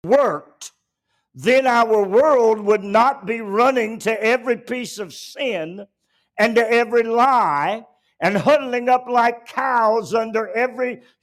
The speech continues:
negative narrative that they can possibly huddle up under to gather up a crowd to go along with stupid. We preach three points in a poem. We've had nothing that meant anything to anybody.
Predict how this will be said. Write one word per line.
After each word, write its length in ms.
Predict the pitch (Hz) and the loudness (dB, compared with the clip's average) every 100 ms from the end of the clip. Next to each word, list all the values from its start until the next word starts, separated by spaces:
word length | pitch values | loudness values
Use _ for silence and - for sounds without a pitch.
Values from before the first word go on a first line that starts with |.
| 147 | -12
negative 580 | 208 226 254 233 220 208 | -6 0 0 -2 -6 -6
narrative 920 | 190 220 233 277 233 190 185 190 165 | -8 -4 0 2 0 -4 -4 -4 -4
that 160 | 208 | -4
they 160 | 208 208 | 0 -2
can 200 | 208 196 | -2 -8
possibly 600 | - 254 254 - 214 220 208 | -2 -2 -2 -4 -6 -4 -2
huddle 280 | 240 208 214 | -2 0 0
up 220 | 269 220 | -2 -4
under 420 | 175 160 240 214 _ _ _ _ | -8 -8 -10 -12 _ _ _ _
to 100 | - | -6
gather 440 | 202 226 254 247 233 | -2 2 2 2 0
up 180 | 254 254 | 0 -2
a 100 | 190 | -12
crowd 540 | - 247 269 247 220 | -6 0 2 0 -2
to 60 | 190 | -6
go 260 | 190 226 | 0 0
along 520 | 220 208 254 262 233 226 | 0 2 2 2 0 -2
with 160 | 208 | -4
stupid. 580 | 208 - 370 370 370 147 _ _ _ _ _ _ _ _ _ _ _ _ _ _ _ _ _ _ _ _ | -6 -4 0 0 -2 -10 _ _ _ _ _ _ _ _ _ _ _ _ _ _ _ _ _ _ _ _
We 220 | 156 254 | -4 -4
preach 540 | 220 262 294 320 311 - | -4 -6 -2 -2 -4 -12
three 280 | 254 277 269 | -8 -6 -6
points 540 | 269 262 254 254 - | 0 2 2 -2 -4
in 120 | 233 | -4
a 60 | 220 | -4
poem. 680 | 220 285 247 202 240 277 _ _ _ - | 0 2 2 0 -2 -12 _ _ _ -6
We've 240 | 170 240 | -4 0
had 320 | 214 247 220 | 0 0 0
nothing 600 | 247 262 269 294 302 277 _ _ - | 0 0 -2 -8 -8 -14 _ _ -2
that 280 | 220 240 226 | 0 0 -2
meant 320 | 247 311 320 | 0 0 0
anything 560 | 269 226 - 220 202 170 | 0 -2 -2 -2 -2 -4
to 60 | |
anybody. 680 | 180 185 175 143 139 107 82 | -4 -4 -4 -4 -4 -4 -12